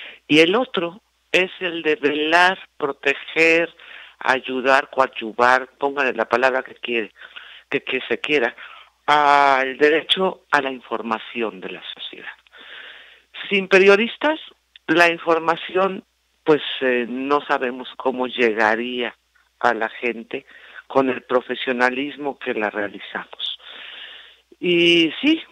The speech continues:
ahí tenemos ahora ya, dicen que, eh, así como decían que con la televisión iban a desaparecer los medios impresos, y luego, no, no, no, bueno, la tele no, pero el internet sí. Y luego, ¿no? Y, y, y siguen los medios impresos existiendo.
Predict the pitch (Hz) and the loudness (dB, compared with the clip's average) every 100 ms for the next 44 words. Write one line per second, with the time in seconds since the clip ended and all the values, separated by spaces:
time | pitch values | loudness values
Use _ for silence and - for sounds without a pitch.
0 | _ - 170 147 170 - 160 160 170 156 | _ -6 0 2 0 -6 -6 -6 -8 -2
1 | 139 139 131 123 131 131 - _ 131 131 | 2 4 4 4 2 0 -6 _ -6 -6
2 | - 117 113 104 95 95 78 - 104 92 | -6 -8 -8 -6 -6 -6 -8 -6 -6 -8
3 | 90 _ _ _ _ - - 131 - 185 | -14 _ _ _ _ -16 -6 -4 2 2
4 | 151 - 147 151 - 127 120 113 107 101 | 2 0 -2 -2 0 2 2 0 -4 -6
5 | 110 - 107 113 110 95 - - - - | -8 -8 -4 -4 -4 -8 -20 -20 -20 -14
6 | 117 120 120 113 110 104 107 - 107 - | -10 0 2 4 2 -2 -6 -4 -6 -2
7 | 107 - 117 120 117 120 120 113 104 - | -4 -2 -2 -2 -2 -4 -4 -8 -10 -4
8 | 104 104 101 - 95 117 139 190 208 185 | -2 -4 -8 -12 -4 -2 2 2 4 2
9 | 170 151 156 160 160 196 190 143 123 - | 2 0 0 2 2 2 0 0 -2 0
10 | 110 107 113 110 113 123 - - 101 - | -2 -2 -6 -4 -4 -6 -10 -10 -12 -12
11 | - - - - - 160 202 214 202 196 | -20 -18 -18 -8 0 4 8 8 8 6
12 | 131 170 262 - 202 - - 214 196 226 | 6 4 2 0 -6 -6 -4 -2 0 0
13 | 269 208 147 127 131 139 127 117 110 120 | -2 -2 -2 -4 -2 -2 -2 -8 -2 -2
14 | - 120 - 98 - 101 92 | -2 -8 -8 -12 -10 -10 -10